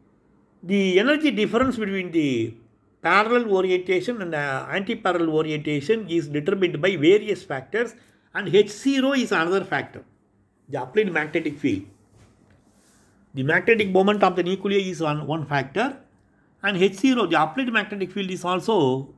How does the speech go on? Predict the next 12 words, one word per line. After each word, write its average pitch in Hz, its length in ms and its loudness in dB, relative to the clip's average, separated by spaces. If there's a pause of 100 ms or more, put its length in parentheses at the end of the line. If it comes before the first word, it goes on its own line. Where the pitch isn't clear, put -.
(200)
an 170 200 -2
important 160 500 0
factor. 117 320 -8 (1600)
What 277 180 4
is 262 120 0
the 302 100 6
strength 294 480 2
of 247 180 2
the 233 140 2
applied 214 320 2
magnetic 165 500 -4
field? 104 220 -4